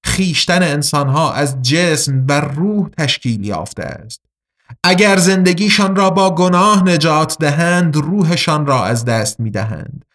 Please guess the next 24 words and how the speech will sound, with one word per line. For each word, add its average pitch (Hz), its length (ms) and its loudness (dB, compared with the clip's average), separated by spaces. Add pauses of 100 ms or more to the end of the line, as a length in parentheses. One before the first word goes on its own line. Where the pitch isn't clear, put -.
(220)
اگر 180 400 4
جانشان 175 760 2
را 143 160 0
از 135 200 0
کف 143 300 -2
بدهند، 139 640 0 (220)
چون 175 300 0
به 156 80 0
حقیقت 156 680 0
وفادار 135 580 0
مانده 127 420 0
اند، 139 480 -2 (260)
روحشان 147 760 0
را 117 140 0
نجات 107 520 -2
داده 104 240 -6
اند. 80 420 -10 (400)
من 185 360 2
تصمیم 170 580 0
گرفته‌ام 139 640 -2
به 127 120 2
روحم 135 580 0
وفادار 120 640 0
بمانم.» 95 560 -6